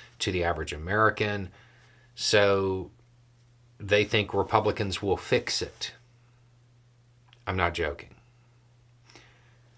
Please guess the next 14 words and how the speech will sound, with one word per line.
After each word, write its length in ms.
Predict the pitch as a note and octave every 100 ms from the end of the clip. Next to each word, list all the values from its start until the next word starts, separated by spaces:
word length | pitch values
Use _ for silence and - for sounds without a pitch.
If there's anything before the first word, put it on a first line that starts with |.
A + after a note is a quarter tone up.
| _ _ _ _ _ _ _ _ _ _
That 220 | F#2+ G2
certainly 480 | - A2+ G2 A2 G#2+
appears 680 | A2 G#2 - B2 A#2 G#2+ -
to 100 | G#2+
be 460 | G#2 A2 G2+ F2+ E2+ - - -
what 240 | G2 F#2+
the 60 | F#2
strategy 680 | - G2+ G2 F#2+ F2 F2+ E2+
is 460 | F2+ E2+ D2+ - - - -
from 360 | - F#2 E2+ E2+ -
a 100 | F2
number 340 | E2 D#2+ D#2+
of 120 | D#2+
them. 160 | - -